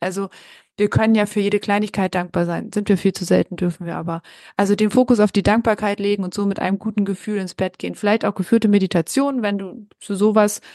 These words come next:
wenn dir sowas hilft, wenn dir sowas Spaß macht. Ähm, das ist für mich immer ganz gut, dann komme ich immer ganz gut runter. Und vielleicht nicht den Psycho-Thriller oder Krimi noch reinziehen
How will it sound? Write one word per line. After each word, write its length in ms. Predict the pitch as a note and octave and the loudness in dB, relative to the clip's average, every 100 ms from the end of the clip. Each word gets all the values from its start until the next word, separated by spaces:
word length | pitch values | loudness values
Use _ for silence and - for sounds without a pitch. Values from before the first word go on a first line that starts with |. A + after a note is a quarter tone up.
| - _ _ _ _ | -20 _ _ _ _
wenn 120 | G3+ | -2
dir 100 | G#3 | -2
sowas 340 | G3 A3+ A#3 | -2 -2 -2
hilft, 300 | A#3 A3 G#3+ | 0 -2 -2
wenn 120 | - G3 | -4 -4
dir 80 | |
sowas 280 | F#3 G3 F#3+ | -4 -6 -6
Spaß 360 | - G3+ G#3 - | -4 0 0 0
macht. 300 | G3+ F3+ - | -2 -2 -4
Ähm, 460 | - F#3 F#3 F3 E3+ | -2 0 -2 -8 -6
das 300 | F#3 F3+ - _ _ _ | -6 -6 -8 _ _ _
ist 180 | - - | -10 -2
für 80 | |
mich 180 | G3+ A#3 | 2 4
immer 200 | A#3+ G#3+ | 4 2
ganz 180 | G3+ G3 | 0 -4
gut, 200 | C#4 C#4+ | -8 -4
dann 80 | G3+ | -4
komme 180 | G#3 G3 | -2 -4
ich 100 | F#3 | -2
immer 160 | F#3+ | -4
ganz 180 | F#3 F#3+ | -2 -6
gut 220 | - E3 | -8 -8
runter. 400 | G3+ G#3 A3 A3 - - - - | -6 0 2 0 -4 -20 -20 -8
Und 120 | G#3+ | -8
vielleicht 460 | - G#3+ G#3 G3+ - | -2 -2 0 -4 2
nicht 480 | A3 E4 G#4+ - D4 | 4 6 4 2 0
den 300 | C#4+ C4+ A#3+ | 0 0 -4
Psycho-Thriller 2250 | - C#4+ C#4+ A#3+ G#3 - _ _ _ _ _ _ _ _ _ - G#3+ B3 A#3 A3 - | -2 -2 4 4 4 -2 _ _ _ _ _ _ _ _ _ -10 0 2 4 2 0
oder 260 | G3+ G#3 G3+ | 0 0 -2
Krimi 440 | - - B3+ B3+ | -4 -2 0 2
noch 240 | B3 B3 A#3 | 2 0 0
reinziehen 600 | A#3+ B3 B3 C4 C#4 | 0 0 -4 -8 -8